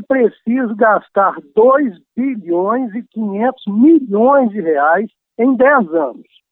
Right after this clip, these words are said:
Talvez para um país grande, rico, como o Brasil, e aí a gente tem que fazer uma diferença. O país pode ser rico, mas o povo é pobre. E mesmo sendo um estado que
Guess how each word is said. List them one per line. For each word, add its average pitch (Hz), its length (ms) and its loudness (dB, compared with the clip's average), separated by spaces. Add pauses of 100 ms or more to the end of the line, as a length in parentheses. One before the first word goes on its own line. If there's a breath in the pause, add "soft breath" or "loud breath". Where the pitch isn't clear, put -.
(120)
Talvez 262 600 -2
para 285 100 -4
um 254 80 -4
país 214 500 -2
grande, 202 640 2
rico, 170 840 -6
como 196 260 -4
o 175 40 -6
Brasil, 170 720 -2
e 196 100 0
aí 208 200 2
a 233 60 2
gente 247 420 -2
tem 247 120 -4
que 226 60 -6
fazer 233 200 0
uma 262 80 2
diferença. 196 680 0 (220)
O 196 100 -6 (100)
país 220 640 0
pode 220 260 2 (140)
ser 175 140 0
rico, 196 420 -4
mas 220 360 0 (100)
o 240 180 -8 (140)
povo 233 360 4
é 587 160 0
pobre. - 520 0 (280)
E 262 120 -4
mesmo 262 560 -4
sendo 226 540 -6
um 247 240 -4
estado 170 680 -2 (120)
que 214 240 -10